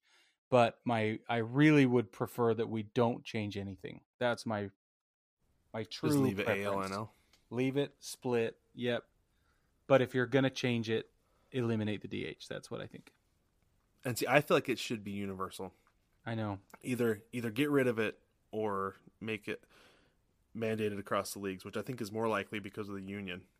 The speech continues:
Speaker 1: It
Speaker 2: right?
Speaker 1: is. Yeah, I agree.
Speaker 2: And I think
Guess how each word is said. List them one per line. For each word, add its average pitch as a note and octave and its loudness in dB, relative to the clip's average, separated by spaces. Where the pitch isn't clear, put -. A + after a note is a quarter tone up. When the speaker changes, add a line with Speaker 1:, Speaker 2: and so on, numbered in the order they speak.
Speaker 1:
It C#3+ -2
Speaker 2:
right? C3+ 2
Speaker 1:
is. G#2+ -4
Yeah, A2+ 0
I C3+ -2
agree. A2 -4
Speaker 2:
And D#3 4
I D#3+ 4
think - -4